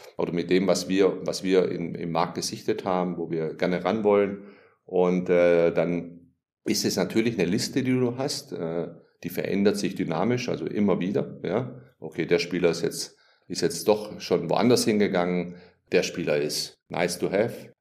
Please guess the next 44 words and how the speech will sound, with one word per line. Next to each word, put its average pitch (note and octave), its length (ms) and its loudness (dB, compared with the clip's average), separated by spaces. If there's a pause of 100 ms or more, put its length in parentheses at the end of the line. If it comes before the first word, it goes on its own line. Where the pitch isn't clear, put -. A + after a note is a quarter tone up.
ja, G2 260 2
der F2 160 0
andere F#2 220 2
ist F2+ 100 2
natürlich F2+ 360 0
ein F2 100 -4
geführten F2 400 0
Must A#2 300 0
have, B2+ 300 2
aber, E2+ 280 2
aber, E2+ 260 0
aber D#2+ 320 -2 (420)
das - 200 -4
Wirtschaftliche B2+ 440 2
natürlich A2 360 2
auch G2 100 6
noch G2 120 0
im F#2+ 100 -2
Auge F#2+ 240 2
behalten. E2+ 480 2
Ist - 240 -6
es G2 100 -4
überhaupt D#2+ 280 0
möglich? G2+ 360 -2
Mit E2+ 140 -2
dem F2 80 0
brauchen F2 220 -4
wir F2 40 0
uns F2 140 -4
gar F2+ 100 -2
nicht F2 80 0
mehr E2+ 80 -2
beschäftigen, F#2 560 -4
weil D#2+ 80 -2
er D#2 80 -4
einfach D#2 160 -10
zu D#2 120 -14
teuer D#2 320 -2
wird. D#2 220 -10
Das - 160 -6
ist, F#2 220 -2
äh, F2 120 4
anderes G2 340 2
Regal. G2 580 0